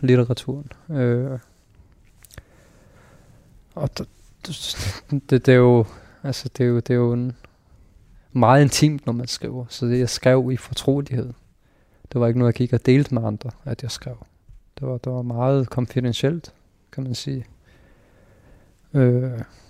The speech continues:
og på den måde, så eksperimenterede jeg lidt. Øh, og så mødte jeg på et tidspunkt en barndomsven i Vestre Fængsel, som, øh, som jeg betroede mine digte,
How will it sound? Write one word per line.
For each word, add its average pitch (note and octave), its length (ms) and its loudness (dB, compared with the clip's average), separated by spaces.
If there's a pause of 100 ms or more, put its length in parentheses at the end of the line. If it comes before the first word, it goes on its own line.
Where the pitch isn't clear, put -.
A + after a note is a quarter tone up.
(1500)
og C3 120 -4
på C3 140 0
den C#3+ 200 4
måde, D3 180 6
så - 140 4
eksperimenterede B2+ 840 2
jeg B2 120 4
lidt. A#2 340 -2 (840)
Øh, B2+ 340 -6 (2250)
og B2+ 100 -4
så - 120 0
mødte B2+ 260 4
jeg C3 100 4
på B2+ 120 -2
et A#2+ 60 0
tidspunkt C3+ 500 0
en B2 140 0
barndomsven C3 720 0 (220)
i C3+ 100 -2
Vestre B2+ 340 -2
Fængsel, D3 440 -4 (1080)
som, B2 440 -2
øh, A#2+ 140 -2
som B2+ 180 -4
jeg C3 120 0
betroede D#3+ 400 0
mine C#3 120 2
digte, D#3 360 -4